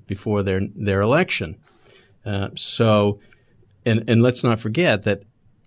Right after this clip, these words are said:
rolling assets off the balance sheet, reducing this balance sheet has the same ultimate effect, maybe not as,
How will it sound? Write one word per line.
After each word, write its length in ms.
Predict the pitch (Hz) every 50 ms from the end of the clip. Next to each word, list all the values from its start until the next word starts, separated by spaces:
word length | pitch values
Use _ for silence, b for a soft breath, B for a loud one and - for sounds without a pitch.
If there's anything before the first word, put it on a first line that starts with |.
| _ _ _ _ _ _ -
rolling 540 | - 107 104 117 123 127 131 143 156 160 151
assets 400 | 147 143 143 - - 131 123 -
off 220 | 107 104 110 110 -
the 60 | 131
balance 460 | 113 127 120 131 147 147 147 135 107
sheet, 280 | - - 107 98 101 -
reducing 600 | 104 104 98 95 123 127 135 147 - - 131 123
this 140 | 120 113 -
balance 380 | - 117 117 127 139 135 127
sheet 300 | - - 117 101 - -
has 800 | 104 - - 120 131 139 139 127 104 95 95 107 113 113 - - _ b b b b b b b b b _ _ _ _ _ _ _ -
the 140 | 107 101 104
same 640 | - - - - 143 131 135 139 127 123 123 123 113 - -
ultimate 460 | 120 123 131 127 - 127 113 107 107
effect, 280 | 107 - - 117 98 110
maybe 280 | 113 117 123 117 123
not 260 | 123 120 123 123 120
as, 260 | 95 120 110 104 -